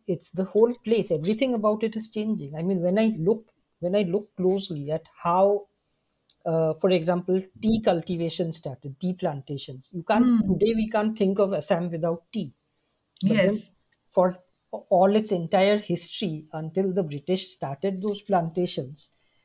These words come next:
Speaker 1: which
Speaker 2: Hmm.
Speaker 1: was, which was, uh, after eighteen twenty-six,
Speaker 2: Yes.
Speaker 1: Assam didn't have tea plantations, right?
Speaker 2: Hmm.
Speaker 1: We can't think about, uh, our, we have certain idea of, of India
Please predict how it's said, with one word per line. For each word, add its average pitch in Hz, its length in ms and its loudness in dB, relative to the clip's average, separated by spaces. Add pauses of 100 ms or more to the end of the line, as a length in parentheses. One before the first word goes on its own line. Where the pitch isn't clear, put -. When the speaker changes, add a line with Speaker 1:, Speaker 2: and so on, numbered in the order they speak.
(180)
Speaker 1:
which 220 180 0
Speaker 2:
Hmm. - 20 4
Speaker 1:
was, 185 360 4 (380)
which 175 240 -4
was, 190 320 4
uh, 170 460 2
after 196 360 6
eighteen 165 380 0
twenty-six, 151 760 -6 (640)
Speaker 2:
Yes. 175 480 -4 (260)
Speaker 1:
Assam 226 520 0 (120)
didn't 269 300 0
have 220 240 -2
tea 139 140 -10
plantations, 135 760 -16
right? 196 260 -4 (580)
Speaker 2:
Hmm. 185 540 2
Speaker 1:
We 196 140 -2
can't 233 320 4
think 226 260 4
about, 202 480 2 (120)
uh, 170 320 0 (760)
our, 196 280 2
we 185 140 0
have 214 180 4
certain 202 320 2
idea 170 380 4
of, 196 260 4 (180)
of 170 200 0
India 180 460 0